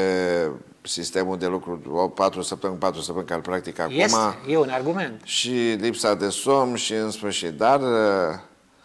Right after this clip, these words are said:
Speaker 1: îmi place să dorm, să știți, când am un timp liber, profit
Speaker 2: Deci vă
Speaker 1: să
Speaker 2: odihniți, este
Speaker 1: da, îmi place
Speaker 2: obligatoriu,
Speaker 1: să,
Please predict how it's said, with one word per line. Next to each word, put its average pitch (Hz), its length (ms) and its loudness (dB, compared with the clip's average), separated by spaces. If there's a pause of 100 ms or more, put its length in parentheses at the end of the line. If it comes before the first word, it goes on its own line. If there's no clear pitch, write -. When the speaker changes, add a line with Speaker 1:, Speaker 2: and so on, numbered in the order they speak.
(680)
Speaker 1:
îmi 107 120 -4
place 107 260 0
să 95 160 -2
dorm, 80 200 -2
să 78 140 -4
știți, - 260 -4
când 95 260 -4 (340)
am 107 240 2
un 104 160 -2
timp 95 240 -4
liber, 95 320 2 (360)
profit 101 260 0
Speaker 2:
Deci 151 100 8
vă 170 60 10
Speaker 1:
să 151 80 6
Speaker 2:
odihniți, 151 440 0
este 123 120 0
Speaker 1:
da, 117 80 6
îmi 123 100 2
place 131 360 4
Speaker 2:
obligatoriu, 139 100 2
Speaker 1:
să, 101 160 0